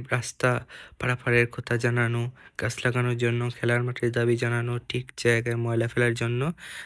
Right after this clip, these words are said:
যা লিখতে হবে। চলো এর উত্তরটা দেখে আসি। শব্দ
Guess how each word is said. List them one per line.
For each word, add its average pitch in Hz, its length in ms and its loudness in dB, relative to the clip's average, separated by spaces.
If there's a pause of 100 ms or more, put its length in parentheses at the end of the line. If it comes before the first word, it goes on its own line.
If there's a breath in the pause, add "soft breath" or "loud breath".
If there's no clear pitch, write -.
(100)
যা - 140 2
লিখতে 123 300 0
হবে। 127 260 2 (160)
চলো 113 260 0
এর 113 180 2
উত্তরটা 113 360 -4
দেখে 117 300 0
আসি। 123 260 0 (680)
শব্দ 131 360 4